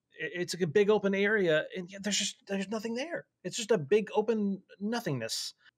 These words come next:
And it's like, "Well, that's boring. I would rather have something, like, more, like, concise and linear,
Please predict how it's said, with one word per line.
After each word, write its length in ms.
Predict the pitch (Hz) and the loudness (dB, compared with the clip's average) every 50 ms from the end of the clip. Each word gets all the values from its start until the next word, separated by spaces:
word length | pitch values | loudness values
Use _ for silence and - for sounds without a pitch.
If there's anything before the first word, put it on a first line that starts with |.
| _ _ _ - | _ _ _ -2
And 100 | 151 156 | 0 0
it's 80 | 156 151 | 2 2
like, 100 | 185 180 | 0 0
"Well, 80 | 196 214 | 0 0
that's 180 | 247 226 196 | 0 0 2
boring. 480 | 185 160 190 277 294 147 110 110 117 120 | 2 2 2 2 0 -2 -4 -4 -2 0
I 80 | 135 | 0
would 120 | 165 175 170 | 0 2 2
rather 280 | 190 202 196 190 175 | 2 2 4 4 2
have 360 | 156 175 208 214 196 175 156 151 | 2 2 2 2 2 2 0 -2
something, 380 | 185 175 156 165 160 156 156 | -4 -4 -4 -2 -4 -4 -4
like, 240 | 151 147 135 127 131 | -2 -2 -4 -4 -2
more, 420 | 143 143 151 151 151 143 143 - - - | -2 0 0 2 2 0 -2 -2 -6 -6
like, 220 | 147 135 135 - | -4 -4 -4 -4
concise 480 | - 139 131 - - 160 170 160 - - | -6 -6 -4 -2 0 -2 0 -2 -2 -2
and 160 | 139 135 131 | -2 -2 -2
linear, 560 | 143 160 170 151 135 131 131 131 127 123 117 | -2 -2 -2 0 0 2 2 2 2 0 -4